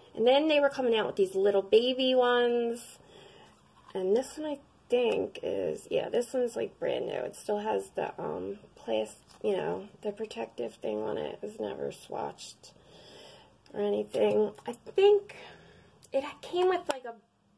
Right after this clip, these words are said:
box with a bag with, like, other stuff. So I got rid of the box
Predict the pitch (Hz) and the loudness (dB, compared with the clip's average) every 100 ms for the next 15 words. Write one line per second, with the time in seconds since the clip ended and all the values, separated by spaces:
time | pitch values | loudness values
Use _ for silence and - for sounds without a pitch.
0 | _ 196 214 240 - - 214 214 202 - | _ -4 -2 -4 -8 -8 -6 -4 -6 -2
1 | 190 190 196 196 202 196 180 180 - 185 | 0 2 2 2 0 0 -2 -2 -4 -8
2 | 202 - - 202 - - - - - - | -8 -8 -6 -6 -8 -18 -18 -18 -20 -4
3 | - 202 202 233 - 175 185 175 - - | 2 4 4 4 4 6 6 4 2 -6
4 | - - - - - - - - - - | -16 -20 -20 -12 -12 -10 -14 -16 -18 -16
5 | - - | -16 -18